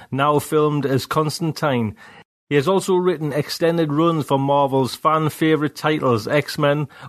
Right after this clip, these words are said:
Ultimate Fantastic Four, the comic book adaptation of Neil Gaiman's Neverwhere. He lives in London with his wife and three children and a cat named Tasha. Next one up is a hardback, and it comes from Tor.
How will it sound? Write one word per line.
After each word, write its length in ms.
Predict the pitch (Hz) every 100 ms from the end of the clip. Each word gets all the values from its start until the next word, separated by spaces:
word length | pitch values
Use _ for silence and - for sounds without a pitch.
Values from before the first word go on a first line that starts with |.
| -
Ultimate 340 | 160 156 151
Fantastic 640 | - 139 127 151 - 143 -
Four, 420 | - 143 131 101 - - -
the 60 | 123
comic 300 | - 160 123
book 160 | 151
adaptation 800 | 147 135 156 147 - 156 156 151
of 220 | 131 139
Neil 200 | 131 143
Gaiman's 520 | 127 143 143 143 131 113
Neverwhere. 580 | 135 160 160 151 113 95 _ -
He 80 | 143
lives 180 | 156
in 160 | 165 156
London 300 | 170 180 160
with 140 | 147
his 160 | 143 123
wife 400 | 135 170 214 -
and 580 | 151 165 180 135 110 - - _ _ _
three 200 | 147 147
children 400 | - 170 160 165
and 160 | 160 160
a 80 |
cat 320 | 156 - 190 175
named 420 | 180 180 175 175
Tasha. 480 | 208 220 269 226 - _ _ _ _ _ -
Next 240 | 165 -
one 160 | 180 185
up 100 | 175
is 100 | 160
a 60 |
hardback, 760 | 135 139 185 185 151 190 160 -
and 180 | 170 170
it 80 | 151
comes 240 | - 160
from 400 | - 170 160 135
Tor. 540 | - - 170 185 117